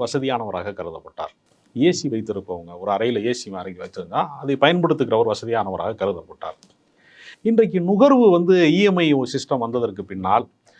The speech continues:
வாழ்க்கை முறை வந்து வேகமாக மாறிக்கொண்டே இருக்கிறது. எல்லாருமே டூ வீலர் வச்சிருக்கிறவங்க காருக்கு மாறுறதோ, இதெல்லாம் ஒரு இயல்பான விஷயமாக மாறிக்கொண்டே இருக்கிறது. இந்த நுகர்வு வெறி அதிகமாக ப-, வந்து வாழ்க்கைக்குள்ள வருகிற போதெல்லாம், அதை சமன்படுத்தக்கூடிய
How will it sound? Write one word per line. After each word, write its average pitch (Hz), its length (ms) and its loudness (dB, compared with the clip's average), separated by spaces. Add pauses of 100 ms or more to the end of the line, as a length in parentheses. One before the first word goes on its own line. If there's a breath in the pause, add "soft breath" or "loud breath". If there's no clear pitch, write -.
(140 soft breath)
வாழ்க்கை 247 480 6
முறை 175 200 4
வந்து 147 200 2
வேகமாக 147 500 4
மாறிக்கொண்டே 113 480 -2
இருக்கிறது. - 320 -18 (540)
எல்லாருமே 139 400 4
டூ 165 180 0
வீலர் 131 220 -2
வச்சிருக்கிறவங்க 95 460 -8
காருக்கு 101 380 -2
மாறுறதோ, 87 440 -10
இதெல்லாம் 180 320 -2
ஒரு 170 180 0
இயல்பான 185 480 4
விஷயமாக 131 580 -4
மாறிக்கொண்டே 113 440 -6
இருக்கிறது. - 300 -14 (580 soft breath)
இந்த 175 200 2
நுகர்வு 233 500 4
வெறி 185 260 6
அதிகமாக 185 680 6
ப-, 143 200 6
வந்து 147 240 2 (100)
வாழ்க்கைக்குள்ள 147 460 2
வருகிற 143 340 2
போதெல்லாம், 92 720 -2 (680 soft breath)
அதை 190 420 4
சமன்படுத்தக்கூடிய 233 840 4